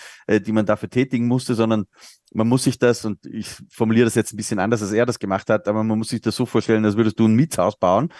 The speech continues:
Ja, da hast du auch erstmal sehr großes Investment und die Idee ist, dass sich das über zwanzig, dreißig Jahre irgendwann mal rechnet. Ähm, aber es wird sich natürlich nicht sofort rechnen, ja, weil erstmal musst du Darlehen zurückzahlen.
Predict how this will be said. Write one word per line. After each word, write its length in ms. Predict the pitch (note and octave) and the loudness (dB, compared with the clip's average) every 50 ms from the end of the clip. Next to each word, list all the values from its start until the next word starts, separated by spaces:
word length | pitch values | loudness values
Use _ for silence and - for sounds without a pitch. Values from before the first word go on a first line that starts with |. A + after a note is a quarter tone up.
| - - - _ - | -20 -20 -20 _ -4
Ja, 140 | - F#2+ A2 | 0 0 2
da 80 | A#2 A2+ | 2 0
hast 160 | A2+ - - | -2 -2 0
du 40 | G2 | 0
auch 180 | G2+ G#2+ - A#2+ | 0 0 0 0
erstmal 340 | A2 A2 - - A#2 A2+ | -2 -2 0 0 -2 -2
sehr 140 | G#2 A#2 A2+ | 0 0 -2
großes 340 | - G#2 A#2 C3 B2 A#2 G#2+ | 0 -2 -4 -4 -4 -4 -4
Investment 600 | A#2 A2 G2 A2 C3 - - - G#2 A2+ B2 - | -2 0 2 2 2 0 0 -4 -4 -2 -2 -2
und 180 | A#2+ G#2+ G2+ - | -6 -6 -2 0
die 140 | A2 A2+ | 2 2
Idee 220 | A2+ F#2+ A2 A2 B2+ | 4 4 4 4 4
ist, 160 | C#3 - - | 4 2 0
dass 120 | A#2 G#2+ | -4 -4
sich 120 | A#2+ A2+ - | -4 -4 -4
das 180 | - A2+ - | -2 -2 -2
über 180 | A#2 G#2+ G#2+ G#2 | 0 0 0 0
zwanzig, 340 | - - G#2 A2 - B2+ A2+ | 0 0 -2 -2 -2 -4 -6
dreißig 340 | - F#2+ G#2 G#2+ - A2 F#2+ | -2 -2 -2 -2 -2 -4 -2
Jahre 260 | G2 G#2+ A2+ A2+ A#2 | 0 0 2 2 2
irgendwann 360 | G#2+ A2 A2+ G#2 G2+ A2 G#2 | 2 0 0 0 0 -2 0
mal 120 | G2+ G2 F2+ | 0 0 0
rechnet. 380 | G#2 A2+ - - G2+ G#2 - _ - - - - - - - - | 0 -2 -2 -2 -4 -4 -4 _ -10 -20 -18 -18 -18 -14 -6 -2
Ähm, 400 | - G#2+ A2 G#2+ G#2+ G#2 G2 F2+ _ - _ | 0 0 2 2 0 -2 -4 -6 _ -14 _
aber 160 | - - A2 A#2+ | -4 -2 -2 0
es 100 | G2 A#2+ | 2 2
wird 140 | B2+ B2 | 0 2
sich 80 | - B2 | 2 2
natürlich 440 | B2+ B2+ B2+ - D#3 D3+ C#3+ B2+ A2+ | 2 2 0 0 0 0 0 0 0
nicht 200 | C3 A#2+ - - | -4 -6 -6 -6
sofort 460 | B2 - - - A#2 A2+ B2+ - - | -8 -8 -4 -2 -2 -2 -2 -4 -6
rechnen, 420 | F#2+ G2+ F#2+ - - E2+ D#2 D#2+ | -8 -8 -8 -8 -10 -12 -12 -8
ja, 180 | D#2+ E2 G2 A2 | -2 -2 0 2
weil 140 | A2 G#2 F2+ | 2 2 2
erstmal 380 | G2 G#2+ - - A#2 A2+ A2 | 0 -2 -2 -2 -2 -2 -2
musst 260 | G2+ G2+ A2 G#2 - - | -2 -2 -6 -6 -4 -4
du 60 | G#2+ | -2
Darlehen 360 | F2+ G#2+ F#2+ G#2 G#2+ G2+ F2+ | 0 0 0 2 0 0 -2
zurückzahlen. 540 | - - G#2 G#2+ - - - E2+ D2 D2+ | -4 -6 -6 -6 -6 -4 -4 -4 -4 -4